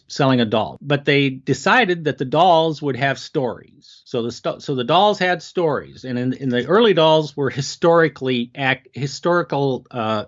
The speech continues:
uh, dolls based on different eras of, of American history. And my daughter's was Tiffany, who was, uh, the American Revolution. She has,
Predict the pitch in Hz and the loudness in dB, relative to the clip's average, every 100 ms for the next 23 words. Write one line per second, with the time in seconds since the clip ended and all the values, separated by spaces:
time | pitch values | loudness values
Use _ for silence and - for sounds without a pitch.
0 | - 120 113 147 151 139 131 139 139 - | -6 -6 0 4 4 2 0 0 0 -2
1 | 135 123 113 117 - - - 151 - 135 | -4 -2 -4 -8 -20 -20 -2 -2 -2 -6
2 | 120 143 135 123 131 113 113 113 107 104 | -4 -4 -2 -2 -6 -10 -12 -12 -8 -6
3 | 104 120 123 117 104 107 - - - _ | -2 2 2 0 -2 -4 -6 -14 -16 _
4 | - - 101 117 120 135 143 131 127 120 | -20 -18 -10 -2 2 2 4 2 2 -2
5 | 123 117 107 - 147 - 131 120 117 120 | -4 -4 -4 -4 -4 -4 -4 -2 -2 0
6 | 110 107 104 - 117 107 104 104 101 95 | 0 -2 -4 -10 -8 -4 -2 -2 -2 -4
7 | 107 110 104 104 - 117 127 127 123 117 | 0 2 4 2 0 2 4 4 2 2
8 | 104 104 98 92 87 _ - 131 131 120 | 0 -2 -4 -8 -14 _ -4 0 2 2
9 | 104 | -2